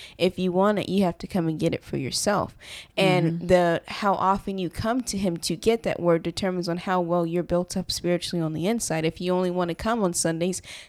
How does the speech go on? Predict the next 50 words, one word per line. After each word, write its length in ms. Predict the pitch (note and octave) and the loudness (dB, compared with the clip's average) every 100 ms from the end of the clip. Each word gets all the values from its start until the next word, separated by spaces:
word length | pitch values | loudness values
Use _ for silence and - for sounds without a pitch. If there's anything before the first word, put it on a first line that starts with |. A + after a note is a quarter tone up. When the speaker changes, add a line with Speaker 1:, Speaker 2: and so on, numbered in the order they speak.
| _ | _
Speaker 1:
that's 240 | G3+ G3+ | 2 2
fine. 420 | - A#3 A#3 D#3+ F3 | 2 4 4 2 2
Yes, 300 | A3+ E3+ - | 4 4 2
come 240 | A3 G#3+ | -2 0
on 120 | G3+ | 0
Sundays, 420 | - A#3 G#3 D#3+ | 0 -2 -2 -2
but 280 | - F3+ - - | 2 2 2 -4
I 100 | F#3 | -2
encourage 460 | F3+ F3 F3+ F3 | -2 0 0 0
you 80 | F#3+ | -2
to 80 | E3 | -4
come 220 | - F3+ | -4 -6
more 400 | E3+ G3+ E3+ D#3+ - _ - | -2 0 0 -2 -6 _ -4
than 140 | F#3+ | 2
just 260 | F3+ F3+ - | 2 2 -4
on 100 | F3 | -4
Sundays 460 | - G3+ F3 E3 | -2 0 0 -2
because, 560 | - D#3 E3+ D#3 - - - - - _ | -4 -4 -2 -4 -6 -12 -20 -20 -20 _
well, 200 | E3+ D#3+ - | 2 2 4
it's 200 | E3 F3 | 2 2
important. 600 | D#3 - A3+ - C#3 - _ | -4 -4 -4 -4 -8 -12 _
And 320 | E3 D#3 D3+ - _ _ | -4 -4 -6 -10 _ _
if 160 | E3+ F3 | -2 -2
you 160 | F3+ F3 - | -8 -6 2
are 200 | F3+ E3+ | 2 4
just 340 | F#3+ E3+ - | 4 2 2
willing 200 | F3+ E3 | -2 -2
to 60 | D#3+ | -4
come 280 | - G3+ | -6 -4
on 100 | G#3+ | -4
Sundays, 440 | F3 E3+ D#3+ E3 - | -2 -4 -2 -2 -2
then 180 | E3 E3 | -4 -2
you're 100 | E3+ | -2
not 220 | E3 - | -4 -2
going 220 | F3 E3+ | -4 -2
to 120 | - | -4
get 200 | E3 E3+ | -4 -4
the 80 | F3 | -6
fullness 600 | - F#3+ A3 F#3 E3 - | -6 -2 0 0 -2 -2
of 220 | D#3 D#3 - - - - _ _ _ _ _ | -4 -6 -14 -20 -20 -20 _ _ _ _ _
if 240 | F#3+ F3+ | 4 4
you 100 | F#3+ | -2
come 320 | F3 G#3 F#3 - | -4 -2 -2 4
every 320 | G3 F#3+ F#3 | 4 6 2
day, 360 | E3+ D#3 F#2 F#2 - | 0 -4 -4 -10 -2
if 200 | F3 F#3 | -2 0
you 60 | |
spend 320 | F#3 - F#3 | -4 0 0
every 240 | F3 F#3+ F#3+ | 2 2 2
m-, 160 | F#3+ | -2